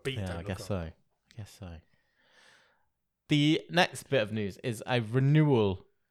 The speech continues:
Speaker 2: of a Netflix show, which I haven't got to yet. Maybe I should get to this.
Speaker 1: Yeah, I haven't got to it yet either. It's, it's another
Speaker 2: Uh,
Speaker 1: early renewal as well.
Speaker 2: Yeah, two weeks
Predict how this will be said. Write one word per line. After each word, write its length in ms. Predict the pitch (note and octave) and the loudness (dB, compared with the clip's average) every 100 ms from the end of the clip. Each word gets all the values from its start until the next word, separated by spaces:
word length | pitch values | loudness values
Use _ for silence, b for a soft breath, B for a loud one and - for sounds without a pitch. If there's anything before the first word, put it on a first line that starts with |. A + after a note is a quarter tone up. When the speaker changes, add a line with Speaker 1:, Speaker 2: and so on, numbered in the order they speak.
| - | -4
Speaker 2:
of 140 | G#2+ | 0
a 40 | |
Netflix 640 | G#2+ G#2+ - - - - - - | 0 -2 -4 0 0 -2 -16 -10
show, 360 | - G#2+ F2+ | 0 2 2
which 260 | E2+ B2 - _ - | 0 -4 -6 _ 10
I 100 | C4 | 10
haven't 160 | C4 | 10
got 180 | G#3+ F3 | 4 4
to 120 | - | 4
yet. 180 | A2 G#2+ | 2 2
Maybe 260 | G3 A3+ A3 | 4 2 2
I 40 | |
should 260 | G3+ E3 B2 | 0 -2 -4
get 220 | A#2+ - | -4 -6
to 100 | - | -2
this. 80 | D3 | 10
Speaker 1:
Yeah, 120 | D3+ | 12
I 40 | D#3+ | 12
haven't 140 | D3+ | 12
got 140 | A#2+ | 4
to 120 | - A2 | -2 -6
it 40 | |
yet 140 | A2 | -4
either. 260 | A#2 A#2+ G2+ | -2 -2 -6
It's, 180 | G#2 - | -12 -4
it's 180 | D3 - | -2 2
another 320 | D#3 F#3 D3 | 6 8 10
Speaker 2:
Uh, 40 | G3 | 10
Speaker 1:
early 160 | D3 | 8
renewal 420 | G2 G2 G2 F#2+ | 0 -4 -6 -6
as 120 | G2+ A#2 | -4 -2
well. 160 | C3+ | 0
Speaker 2:
Yeah, 300 | F#3 A3+ D3 - | 6 8 8 4
two 300 | - B3 B3+ | -2 4 4
weeks 420 | A#3 B3+ - - | 4 0 -2 -6